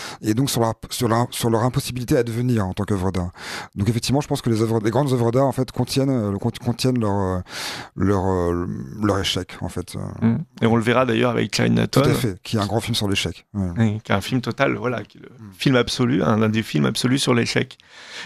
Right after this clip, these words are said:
Speaker 2: Mais avant de parler de Chinatown, euh, nous allons parler aussi de Rosemary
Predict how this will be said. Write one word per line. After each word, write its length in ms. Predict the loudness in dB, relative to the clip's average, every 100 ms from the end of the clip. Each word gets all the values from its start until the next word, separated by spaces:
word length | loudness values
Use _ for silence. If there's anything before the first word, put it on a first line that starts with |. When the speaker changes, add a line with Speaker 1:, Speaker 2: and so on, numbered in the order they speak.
| 2
Speaker 2:
Mais 120 | 4
avant 240 | 4 4
de 120 | 2 2
parler 340 | 2 4 4
de 120 | 2 2
Chinatown, 760 | 2 2 2 2 2 4 4 2 0 2
euh, 500 | 4 4 4 4 4
nous 160 | 4 4
allons 180 | 2
parler 220 | 0 0 0
aussi 220 | 2 0
de 80 | 0
Rosemary 760 | 2 2 2 2 2 -2 -8